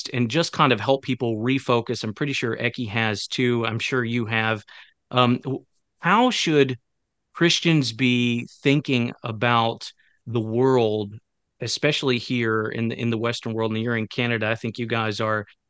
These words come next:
a good maybe few years ahead of us in terms of just how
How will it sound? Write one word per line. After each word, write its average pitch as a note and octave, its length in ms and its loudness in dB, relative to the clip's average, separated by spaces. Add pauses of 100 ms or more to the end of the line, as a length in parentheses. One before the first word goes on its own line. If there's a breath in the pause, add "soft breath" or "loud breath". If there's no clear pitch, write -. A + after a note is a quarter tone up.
(140)
a A#2 80 -8
good A#2 200 2
maybe A2 560 2 (140)
few C3 240 -2
years A#2 380 0
ahead G#2 200 -4
of A2 120 -2
us G#2+ 160 -4
in G2+ 80 -4
terms A2+ 400 -4
of G#2+ 240 -4
just G#2+ 240 -8
how G#2+ 380 -2